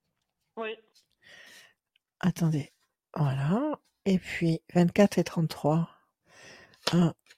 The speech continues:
Speaker 2: deux, trois, quatre, cinq et un six. L'homme enchaîné, ça vous, ça vous, ça vous ralentit, ça vous freine.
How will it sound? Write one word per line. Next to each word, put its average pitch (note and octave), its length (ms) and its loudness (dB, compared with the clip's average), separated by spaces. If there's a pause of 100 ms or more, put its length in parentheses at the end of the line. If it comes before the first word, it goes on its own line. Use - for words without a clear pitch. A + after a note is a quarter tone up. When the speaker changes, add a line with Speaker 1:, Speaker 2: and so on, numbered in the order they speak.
Speaker 2:
deux, F3 320 -2 (180)
trois, E3+ 560 -2 (720)
quatre, F3+ 280 -2
cinq F3+ 600 -2
et F#3 60 0
un E3 120 0
six. - 960 0 (720)
L'homme F3 220 10
enchaîné, F3+ 540 8
ça G3+ 180 8
vous, F3+ 240 2 (260)
ça - 200 10
vous, F#3 360 6
ça - 160 8
vous G3 140 10
ralentit, C#4+ 720 12
ça - 180 6
vous G3+ 120 10
freine. G#3 540 8